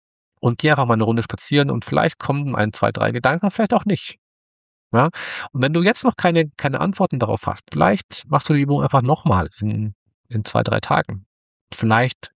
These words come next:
kommen dann andere Gedanken. Und vielleicht machst du die Übung dann nochmal in einer oder einer, in ein oder zwei Wochen. Dann kommen nochmal andere Antworten. Und je mehr du dich damit beschäftigst,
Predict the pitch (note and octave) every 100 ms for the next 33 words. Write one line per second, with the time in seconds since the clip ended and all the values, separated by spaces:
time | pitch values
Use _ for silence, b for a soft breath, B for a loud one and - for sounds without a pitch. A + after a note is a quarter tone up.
0 | - C3 C#3+ E3 A3+ D#3 G2+ - - -
1 | B2 _ - B B B B - A#2 F#3
2 | A#3 A#3 - G3 G3 F#3+ G3+ C4+ G#3+ G#2+
3 | E2+ G2+ - B2 - C#3 D3+ D3 C#3 C3+
4 | C3+ C3 - _ _ C#3+ C#3 D3+ D3 D#3
5 | F#3+ - F#2+ _ _ _ _ _ _ _
6 | A2+ B2+ - D#3+ F#3+ - F3+ G#2 G2+ E2
7 | G2+ - - _ - B B B - A#2+
8 | B2 B2+ G3 A#3+ G#3 F3 E3+ - - A3
9 | C4 - G3 -